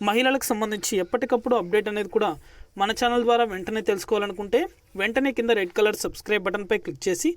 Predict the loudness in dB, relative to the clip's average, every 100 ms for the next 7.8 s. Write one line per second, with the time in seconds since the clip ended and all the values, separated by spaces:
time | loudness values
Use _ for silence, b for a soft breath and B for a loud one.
0 | b b b -2 0 2 2 4 2 0
1 | -8 b b 0 0 0 0 2 2 2
2 | 2 0 -2 -4 -4 -4 -6 -2 -2 b
3 | b b 0 2 2 2 2 2 4 2
4 | 4 4 2 2 0 0 0 0 -2 0
5 | -2 -2 -8 -6 -6 -8 -16 0 2 2
6 | 2 2 0 b b b -2 0 2 2
7 | 0 2 0 2 0 -2 -2 -4